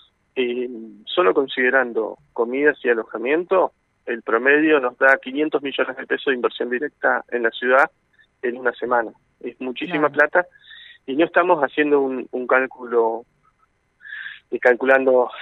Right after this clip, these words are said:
Speaker 1: servicios de transporte, eh, compras, digamos, de, de, de otros tipos. Solo estamos hablando de lo que es, este, comida y alojamiento. O sea, realmente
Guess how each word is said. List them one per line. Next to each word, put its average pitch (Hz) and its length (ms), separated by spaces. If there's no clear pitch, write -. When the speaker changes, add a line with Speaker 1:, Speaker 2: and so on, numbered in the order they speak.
Speaker 1:
servicios 127 340
de 131 80
transporte, 139 1040
eh, 120 500
compras, 147 640
digamos, 117 520
de, 113 280
de, 117 280
de 127 160
otros - 220
tipos. - 280
Solo 180 380
estamos 135 320
hablando 131 540
de 120 180
lo 110 140
que 127 180
es, 156 80
este, - 680
comida 131 420
y 117 80
alojamiento. 120 640
O - 60
sea, 120 180
realmente 131 680